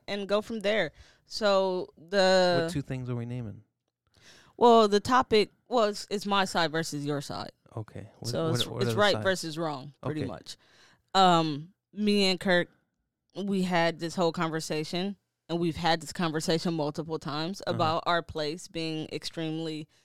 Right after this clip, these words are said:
Speaker 1: cluttered.
Speaker 2: <laughs> Uh-huh.
Speaker 1: We have no, we have a one-bedroom apartment.
Speaker 2: Right.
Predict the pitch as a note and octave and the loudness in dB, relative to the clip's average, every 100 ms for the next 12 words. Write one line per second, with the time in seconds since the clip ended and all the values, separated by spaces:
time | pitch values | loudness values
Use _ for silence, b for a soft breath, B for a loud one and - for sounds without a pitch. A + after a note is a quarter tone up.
0 | _ _ _ _ - F3 D#3+ F#3 C4+ - | _ _ _ _ -10 -6 -4 -4 -6 -8
1 | - A#2 C3+ C#3 - - D3 - - D3 | -10 -8 -6 -4 -6 -4 -4 -2 -2 -2
2 | C#3+ D3 B3 A3+ G3 F#3+ F#3+ E3+ A3+ G#3+ | 2 4 4 4 4 2 0 0 0 0
3 | G#3+ - G3+ G3 E3+ F3 F3+ F3 E3+ F3 | -2 -4 -2 0 2 0 2 2 2 -2
4 | F#3 F#3 D3 D3 G3+ - - G#2 A2+ | -2 -2 -2 -4 -8 -10 -10 -10 -10